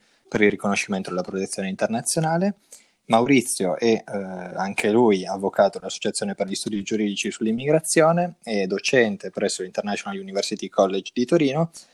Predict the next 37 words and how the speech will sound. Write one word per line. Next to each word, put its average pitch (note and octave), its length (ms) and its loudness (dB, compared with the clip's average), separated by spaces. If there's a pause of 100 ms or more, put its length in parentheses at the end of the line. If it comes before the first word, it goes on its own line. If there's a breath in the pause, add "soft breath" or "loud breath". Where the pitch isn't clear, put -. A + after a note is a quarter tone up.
(140 loud breath)
e - 80 -4
dal B2+ 120 4
duemilaquin-, C#3+ 520 0
dal B2 140 2
duemilaundici C3 640 0
coordina A2 640 4 (100)
la G#2 120 0
Clinica A#2 340 -2
Legale G#2+ 320 2
Diritti G#2 320 -2
Umani G#2+ 240 0
e G#2 40 -2
Migrazione G#2+ 840 0 (100)
in A#2+ 120 -10
collaborazione G#2+ 640 0
tra, G2+ 320 4
eh, G2 300 -10
la F#2 100 -6
U A2+ 100 0
C, C#3+ 240 -2
l'Università G2 440 -4
di G2+ 100 -2
Torino G2 420 -2 (420 soft breath)
e, A#2 240 0 (100)
eh, G2+ 280 4
l'Università G2+ 460 0
del F#2 100 -2
Piemonte F2 400 -8
Orientale. - 600 -6 (1200 loud breath)
Allora, D#3+ 200 6
oggi, D#3+ 420 4
mm, A2 300 -2
inizieremo B2 560 0
questa - 240 -4
chiacchierata A2+ 640 0
con D3 220 -4
voi A2+ 440 -2